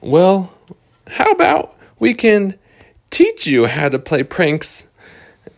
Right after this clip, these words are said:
and you can have fun, too?" And they said, "Hmm, interesting. What kind of pranks are you talking about?" And they said,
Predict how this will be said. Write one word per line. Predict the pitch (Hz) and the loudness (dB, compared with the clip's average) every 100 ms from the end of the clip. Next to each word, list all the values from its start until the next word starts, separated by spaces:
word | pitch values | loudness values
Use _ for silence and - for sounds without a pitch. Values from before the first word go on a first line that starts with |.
| - | -12
and | - 135 131 127 120 131 | -4 -2 0 -2 -2 -2
you | 226 | -2
can | 233 | 0
have | 170 165 | 0 -2
fun, | 190 190 | 0 0
too?" | - 311 381 85 - _ _ _ _ - _ _ - | 4 4 4 0 -8 _ _ _ _ -20 _ _ -8
And | 98 | -4
they | 98 95 | -2 -2
said, | - 95 92 117 - | -2 0 0 -2 -14
"Hmm, | 311 302 285 214 101 90 87 | -8 -4 -2 -2 -2 -2 -2
interesting. | 80 240 - 104 92 - 87 87 87 82 82 - _ | -4 -8 -6 -4 -4 -4 -2 0 0 -2 -4 -10 _
What | - 170 | -6 -6
kind | - 185 | 0 0
of | 180 | 0
pranks | 202 196 - | -2 -2 0
are | |
you | 190 | -2
talking | 196 214 214 | 0 -4 -2
about?" | 120 92 87 - - _ _ - - - _ - | -2 2 0 -2 -16 _ _ -20 -20 -20 _ -12
And | 120 | -8
they | 120 | -4
said, | - 147 | -4 -4